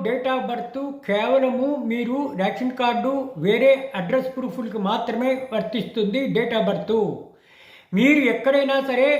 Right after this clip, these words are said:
ఆఫీస్లో కానీ, డ్రైవింగ్ లైసెన్స్ కానీ, ఇంకేదైనా ఇతర సంబంధిత date of బర్త్‌ల కోసం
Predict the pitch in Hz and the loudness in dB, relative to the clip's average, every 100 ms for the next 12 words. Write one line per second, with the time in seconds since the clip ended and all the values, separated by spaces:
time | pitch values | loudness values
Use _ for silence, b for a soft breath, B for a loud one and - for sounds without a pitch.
0 | - 208 269 277 - 262 254 254 240 254 | 0 0 0 -4 -4 0 0 0 0 0
1 | 285 285 196 160 214 254 269 254 247 254 | -2 -4 -4 0 2 2 2 0 0 -2
2 | 247 247 240 269 269 262 214 247 254 254 | -2 -2 0 0 -2 -6 -2 -2 4 4
3 | 254 262 269 262 208 220 262 254 240 233 | 4 2 0 -2 -6 0 0 0 -2 -2
4 | 247 247 247 269 269 196 240 262 262 240 | -2 -4 0 2 2 0 0 2 0 -2
5 | 247 226 226 233 240 | -4 -6 -4 -6 -6